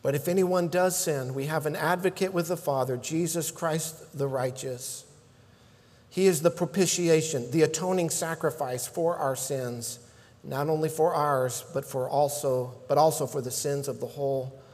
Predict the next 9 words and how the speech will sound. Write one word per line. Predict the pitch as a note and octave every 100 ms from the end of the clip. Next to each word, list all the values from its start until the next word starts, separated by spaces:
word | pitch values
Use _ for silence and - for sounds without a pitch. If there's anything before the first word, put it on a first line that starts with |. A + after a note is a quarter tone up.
| - - - - - - -
world. | A#2+ A#2 A2 G#2+ - - - - - - - - _
And | A#2+ A#2+
by | B2+
this | C#3+ D3+
we | F3
know | E3 C3+
that | C3 B2+
we | C3+
have, | C3+